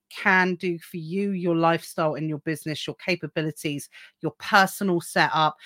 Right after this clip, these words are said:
where you want the business to go. Because there's a good chance if you're gonna be a wholesale business, you're gonna have to have your own warehouse. You know, yes, I know you get freaks of nature like Johnny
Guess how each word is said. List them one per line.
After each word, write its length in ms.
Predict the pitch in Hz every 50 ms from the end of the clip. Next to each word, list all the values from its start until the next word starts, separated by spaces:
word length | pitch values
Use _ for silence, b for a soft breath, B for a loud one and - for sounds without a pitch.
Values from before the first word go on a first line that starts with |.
| B B B B
where 200 | 180 208 220 233
you 200 | 247 214 202 190
want 320 | 180 180 202 226 262 226
the 80 | 202 165
business 440 | - 165 156 139 - 156 147 - -
to 100 | - 151
go. 220 | - 143 139 143 151 -
Because 360 | 262 233 233 - 330 285 -
there's 200 | 339 349 311 269
a 60 | 349
good 180 | - - 359 -
chance 460 | - - 359 370 370 320 196 - -
if 160 | 233 226 -
you're 120 | 277 294 262
gonna 180 | 302 285 269 233
be 120 | 254 233
a 60 | 202
wholesale 540 | 160 - 226 240 285 262 - - 240 180 151
business, 580 | 156 - 151 143 - - 156 143 151 - - -
you're 120 | 262 277
gonna 160 | - 370 339 302
have 220 | 302 294 - -
to 80 | - 240
have 160 | 196 247 226
your 160 | 220 220 202 190
own 160 | 175 156 147
warehouse. 640 | 156 165 160 147 127 110 95 90 - - - - _ b b b b b b b b b
You 100 | - 208
know, 280 | 196 175 156 147 151 151 - _
yes, 340 | - 214 240 262 262 - - 208
I 140 | 214 240 233
know 180 | 233 220 208
you 220 | 208 202 185 185 175
get 260 | - 202 160 - -
freaks 280 | - 196 185 - - -
of 120 | 165 -
nature 360 | 185 165 165 160 - - 165
like 260 | 151 151 151 147 -
Johnny 420 | - 185 170 165 160 147 143 143